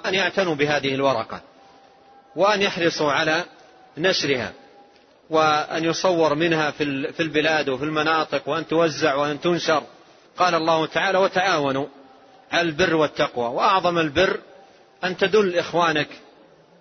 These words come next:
المسلمين وأخواتك المؤمنات وقرابتك وجيرانك إلى هذه الأصول العظيمة التي كل واحد منا سيسأل عنها إذا أدخل القبر.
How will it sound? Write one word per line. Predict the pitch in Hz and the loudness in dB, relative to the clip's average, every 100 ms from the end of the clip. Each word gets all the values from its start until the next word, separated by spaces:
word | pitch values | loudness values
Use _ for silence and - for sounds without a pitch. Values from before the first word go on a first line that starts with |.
| - | -4
المسلمين | 165 170 - 151 165 175 | 0 0 -2 -2 0 0
وأخواتك | 160 - 147 156 170 170 160 160 | -2 -4 -4 0 2 0 -2 -4
المؤمنات | 156 156 147 151 165 156 | -2 -2 0 0 0 -2
وقرابتك | 135 131 151 160 170 160 156 160 147 | -6 -2 0 2 2 0 -2 -2 0
وجيرانك | 147 143 151 160 170 165 - - - - - _ | 0 2 2 2 2 0 -4 -20 -20 -20 -20 _
إلى | 190 196 | -2 0
هذه | 202 196 170 | 0 0 0
الأصول | 170 147 180 185 196 - - - _ _ - | -2 -2 2 2 0 -4 -20 -20 _ _ -2
العظيمة | 190 165 160 180 175 170 156 - _ _ _ 214 | 0 2 2 2 2 0 -2 -10 _ _ _ -4
التي | 214 208 196 | -2 -2 -2
كل | - 240 226 | 0 0 4
واحد | 196 185 - 156 | 4 2 0 -4
منا | 156 202 208 196 | 0 0 0 -2
سيسأل | - 208 220 - 180 143 | 0 2 2 2 -2 0
عنها | 170 151 143 151 - - - _ _ _ | -2 -2 -2 -2 -6 -20 -20 _ _ _
إذا | 180 170 160 160 - - _ - | 0 2 0 -2 -6 -20 _ 2
أدخل | 202 - 175 165 | 2 2 0 2
القبر. | 165 - 160 143 160 127 | 0 0 -2 0 0 0